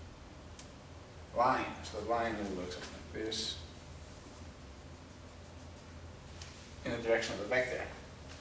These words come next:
So if we say our vector is A, B, C, right, we can see the components in the x, y, and z directions, respectively, then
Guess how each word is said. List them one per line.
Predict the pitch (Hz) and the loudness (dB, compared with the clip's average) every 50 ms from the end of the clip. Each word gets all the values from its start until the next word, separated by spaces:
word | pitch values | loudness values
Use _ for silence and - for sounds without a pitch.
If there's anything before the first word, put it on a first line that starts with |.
| - - - | -8 -4 2
So | - 139 - - - | 8 8 8 8 6
if | - 123 | 2 2
we | 127 | 4
say | - - - 170 160 | 4 8 10 12 12
our | - - - | 12 12 12
vector | - - - - - - - - - - - - - - - - - - - - - - - - - - - - - - | 12 12 12 12 12 8 8 10 10 8 6 2 -4 -4 -6 -6 -6 -6 -8 -10 -12 -12 -12 -12 -10 -10 -10 -10 -8 -2
is | - 107 107 104 104 - - - - | 0 2 2 2 2 0 -2 0 4
A, | - 117 117 117 113 107 104 - - - | 6 8 10 10 10 8 6 4 2 -2
B, | 113 113 - - - - | -2 -2 0 0 0 2
C, | - - - 160 - - 104 - 139 - - - - - - - - - - - - - - - - - - - - - - - - - - - - | 2 2 2 2 2 2 2 0 -2 -4 -6 -8 -10 -10 -10 -10 -10 -10 -12 -12 -10 -10 -10 -12 -12 -10 -10 -10 -10 -10 -10 -12 -12 -12 -12 -6 0
right, | - 107 110 | 2 2 4
we | 110 110 | 4 2
can | 110 107 | 2 2
see | - 127 117 | 4 4 6
the | 110 110 | 4 4
components | 107 107 98 - - - 127 120 117 113 113 - 110 - - 107 | 4 0 -2 -4 -2 0 0 0 0 0 0 -2 -2 -2 -2 -2
in | 104 104 95 92 | -2 -2 -2 -2
the | 104 104 - 110 | -4 -2 0 2
x, | 110 110 - - - | 2 2 0 -2 0
y, | 113 104 98 | 0 0 2
and | 101 98 | 2 2
z | 98 113 113 107 | 0 2 2 4
directions, | 104 104 104 104 104 104 101 104 104 107 - - - - - - - - - - - - - - - - - | 6 6 6 6 4 2 -2 -2 -4 -4 -4 -6 -6 -8 -10 -10 -12 -12 -12 -12 -10 -12 -12 -10 -10 -10 -8
respectively, | - - - 135 135 131 - 107 104 101 107 107 107 - - - - - - - - - - - - - - - - - - - - - - - - - - - - - - - - - - - - - - - - - | -8 0 4 6 6 6 6 0 -2 0 0 0 0 0 -2 -4 -8 -8 -10 -10 -12 -12 -12 -12 -12 -12 -12 -12 -12 -12 -12 -12 -12 -12 -12 -12 -12 -12 -12 -12 -12 -12 -12 -10 -10 -10 -10 -10 -12 -12 -12 -6 4 10
then | - - - 123 120 | 12 12 12 12 8